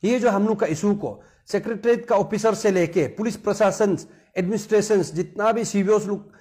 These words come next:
जो पोस्ट में होते हुए भी ओपनली नहीं बोल सकता, लेकिन हम लोग को पीछे से हम लोग को प्रोत्साहित करता है कि ये आप लोग का इशू जेन्युइन है, आप लोग कीजिए। वो लोग का पास मॉरल ऑब्लिगेशन, जो एक ऑब्लिगेशन होता है, नहीं बोल पाता है,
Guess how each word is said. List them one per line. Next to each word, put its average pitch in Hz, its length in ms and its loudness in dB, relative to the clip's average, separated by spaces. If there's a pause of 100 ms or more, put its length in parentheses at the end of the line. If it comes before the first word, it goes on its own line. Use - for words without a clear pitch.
(600)
जो 220 220 2 (600)
पोस्ट 247 260 0
में 233 120 2
होते 202 300 4
हुए 202 200 6
भी 196 280 -4 (220)
ओपनली 240 360 0
नहीं 214 140 4
बोल 185 140 2
सकता, - 240 -8
लेकिन 175 240 -4
हम 196 160 0
लोग 233 100 -6
को 220 80 0
पीछे 208 380 -2
से 214 320 0 (280)
हम 185 140 2
लोग 208 120 0
को 208 100 2
प्रोत्साहित 202 600 0
करता 160 240 -2
है 151 120 0
कि 156 140 -8
ये 208 140 0
आप 170 200 -2
लोग 202 80 -6
का 196 80 -2
इशू 165 220 -4
जेन्युइन 165 320 2
है, 123 240 -8 (220)
आप 175 180 -4
लोग - 160 -4
कीजिए। 160 420 2 (180)
वो 202 100 4
लोग 226 140 -2
का 214 80 2
पास 185 300 0
मॉरल 190 280 4
ऑब्लिगेशन, 180 480 -2
जो 196 180 2
एक 170 240 -8
ऑब्लिगेशन 190 480 0
होता 151 240 0
है, - 260 -6 (100)
नहीं 220 160 4
बोल 208 160 4
पाता 143 340 0
है, 104 160 -6